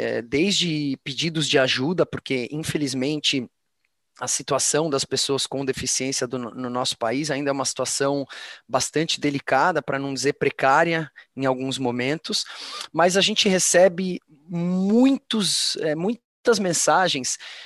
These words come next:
de famílias que tão recém-chegando nesse mundo da inclusão. Famílias que acabaram de receber o diagnóstico de que seus filhos vão ter algum tipo de deficiência, não só síndrome de Down, a gente tem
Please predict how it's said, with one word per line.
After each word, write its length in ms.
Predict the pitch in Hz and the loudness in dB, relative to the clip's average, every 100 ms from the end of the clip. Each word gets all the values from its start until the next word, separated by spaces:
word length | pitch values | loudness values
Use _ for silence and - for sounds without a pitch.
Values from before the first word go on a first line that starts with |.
| - | -6
de 140 | - | -2
famílias 540 | - 175 170 180 185 | 2 2 4 2 0
que 100 | - | -2
tão 400 | 180 175 175 180 175 - _ | -2 2 4 2 -4 -16 _
recém-chegando 1120 | 185 180 - 208 - 240 185 185 202 156 113 - _ - - _ | 0 2 2 4 6 6 6 6 6 4 -4 -6 _ -20 -20 _
nesse 340 | 143 147 151 151 | 0 2 2 0
mundo 380 | 143 143 135 135 | 0 0 2 2
da 100 | 131 | 2
inclusão. 500 | 127 131 110 104 110 _ _ _ _ _ _ | 2 -2 -2 -6 -8 _ _ _ _ _ _
Famílias 500 | - 156 151 175 175 | -2 0 2 2 2
que 240 | - 180 175 | 2 -4 -2
acabaram 460 | - 147 165 196 | 0 4 6 4
de 120 | 196 170 | 2 2
receber 720 | 180 - 160 127 175 247 240 - - - | 2 2 0 6 8 8 4 -2 -16 -6
o 100 | 160 | 0
diagnóstico 960 | 160 156 151 139 175 156 - - 127 | 4 4 2 2 4 2 0 -4 -8
de 160 | - 139 | -6 -8
que 140 | - | -4
seus 300 | - 180 170 | 0 2 2
filhos 560 | - 175 208 160 127 - - - - | 0 2 2 2 0 -2 -6 -18 -10
vão 280 | - 175 202 | 0 2 2
ter 260 | - 180 220 | 6 8 10
algum 260 | 180 165 | 8 4
tipo 400 | 147 - 190 160 | 0 0 0 -2
de 400 | 151 156 151 139 _ | 0 0 0 -2 _
deficiência, 920 | - 151 - 143 - 139 165 - 262 294 - - - - - | -2 0 0 -2 2 2 2 2 2 2 -4 -18 -20 -14 2
não 240 | 180 240 | 6 6
só 180 | - 196 | 6 6
síndrome 520 | - 190 196 175 160 | 4 2 4 4 4
de 100 | 139 | 0
Down, 300 | 127 143 247 | 2 2 2
a 40 | |
gente 220 | 143 147 - | 0 -2 -2
tem 300 | 156 151 | -4 -4